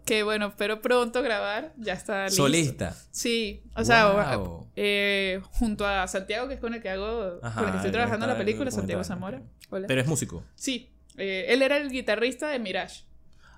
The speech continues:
Speaker 2: Ah, claro, claro.
Speaker 1: Este, un guitarrista increíble. Aparte de músico, también está estudiando en Audioplace.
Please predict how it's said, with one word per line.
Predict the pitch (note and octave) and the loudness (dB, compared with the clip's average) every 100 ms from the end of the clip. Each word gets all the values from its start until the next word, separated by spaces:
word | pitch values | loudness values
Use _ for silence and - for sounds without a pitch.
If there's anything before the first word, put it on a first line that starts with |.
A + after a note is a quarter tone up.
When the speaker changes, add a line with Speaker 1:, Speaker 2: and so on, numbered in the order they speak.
| - | -6
Speaker 2:
Ah, | E3 F#3+ - | -4 -2 -4
claro, | B2 A#2+ A2+ - | -4 -4 -4 -8
claro. | E2+ - - | -12 -12 -8
Speaker 1:
Este, | G3+ F3 F#3 F3+ F3 G#2+ | -6 -4 -4 -4 -2 -2
un | G3+ | -2
guitarrista | F#3+ F#3 F3+ - G3 | -2 -4 -6 -4 -4
increíble. | - F#3+ F3+ G3 A#3 A3 - | -4 -6 -2 -2 -2 -4 -6
Aparte | G3+ G#3 G#3 | -2 0 2
de | A#3 | 0
músico, | A#3 C#4 - - | 0 -2 -4 -4
también | F#3+ F3 | -6 -8
está | F#3+ F#3+ | -12 -12
estudiando | G3 F#3+ F#3 | -10 -12 -10
en | F#3+ | -10
Audioplace. | F#3 E3+ G3 C#4+ - | -10 -10 -8 -8 -10